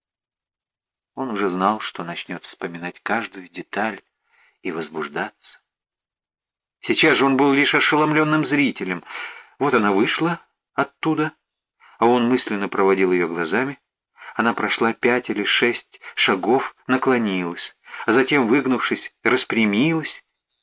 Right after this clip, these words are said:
Чемодан был почти такого же цвета, как и ее ляжки. Ее кожа носила ровный загар. Солнечные ванны она, должно быть, принимала совершенно голой. Ее распущенные волосы доходили до талии,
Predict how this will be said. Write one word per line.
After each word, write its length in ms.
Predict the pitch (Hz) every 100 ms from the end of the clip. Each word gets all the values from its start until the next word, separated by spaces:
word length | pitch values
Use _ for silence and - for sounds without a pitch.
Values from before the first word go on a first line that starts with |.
| _ _ _ _
Чемодан 480 | - 131 131 156 139
был 260 | 131 131 113
почти 380 | 117 101 - 110
такого 340 | 101 110 101
же 100 | 101
цвета, 360 | - 104 101 98
как 220 | 98 -
и 40 |
ее 220 | 95 95
ляжки. 560 | 95 95 104 - - - _ _ _ _ _ _
Ее 180 | 98 101
кожа 300 | - 120 123
носила 360 | 127 - 131 139
ровный 340 | 170 107 92
загар. 440 | 90 90 92 85 - - -
Солнечные 560 | - 104 98 - 98
ванны 320 | 95 120 120 101
она, 200 | 95 92
должно 320 | 92 85 90
быть, 120 | 92
принимала 460 | - 90 90 87 85
совершенно 640 | - 80 - - 85 82
голой. 420 | 76 76 76 78 _ _ _ - - _ _ _ -
Ее 180 | 85
распущенные 760 | 85 85 - - - 87 85 80
волосы 480 | 80 82 76 - -
доходили 500 | - 82 80 85 85
до 140 | 85
талии, 600 | - 95 107 87 82 -